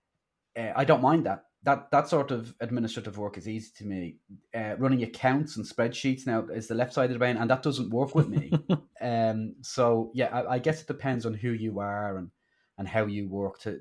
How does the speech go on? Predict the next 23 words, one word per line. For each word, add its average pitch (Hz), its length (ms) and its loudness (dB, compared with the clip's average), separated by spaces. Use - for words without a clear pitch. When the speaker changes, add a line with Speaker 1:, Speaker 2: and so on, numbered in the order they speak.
Speaker 1:
to 98 500 -8
sort 110 300 -2
of 98 260 -8
understand 104 640 -2
what - 240 -4
parts 110 380 4
of 98 80 -8
the 104 100 -6
admin 101 520 -2
work 104 240 -4
for - 100 -12
you 95 220 -4
and 90 80 -6
what 92 160 -6
parts 92 440 -4
might 104 280 -4
annoy 95 260 -6
you. 95 260 -6
But - 200 -6
the 127 100 -10
great 180 360 -2
thing 110 220 -2
about 92 220 -6